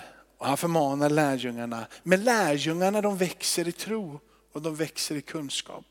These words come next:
Han tillrättavisar dem, men de växer. Han, eh, är ni med? Det är en ständig kamp på något sätt på att de inte, men så växer de. Och de försöker,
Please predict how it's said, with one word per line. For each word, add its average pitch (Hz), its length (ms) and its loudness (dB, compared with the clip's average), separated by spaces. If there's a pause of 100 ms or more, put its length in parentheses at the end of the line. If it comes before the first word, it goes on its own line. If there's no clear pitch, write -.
(100)
Han - 320 -6
tillrättavisar 127 1040 -2
dem, 156 240 0 (200)
men 170 140 -2
de 143 180 0
växer. 123 600 -4 (300)
Han, 143 360 2
eh, 147 140 4 (920)
är 156 100 0
ni 170 80 4
med? 165 240 2 (240)
Det 160 60 -6
är - 0 -
en 151 40 -4
ständig 160 520 0
kamp - 460 -4
på - 120 -2
något 160 180 0
sätt - 260 0
på 170 80 0
att 135 180 -4
de 160 260 2
inte, 160 260 0 (280)
men 143 120 -8
så 175 100 -8
växer 143 400 -8
de. 151 260 -10
Och - 260 -20
de 127 100 -2
försöker, 147 800 -4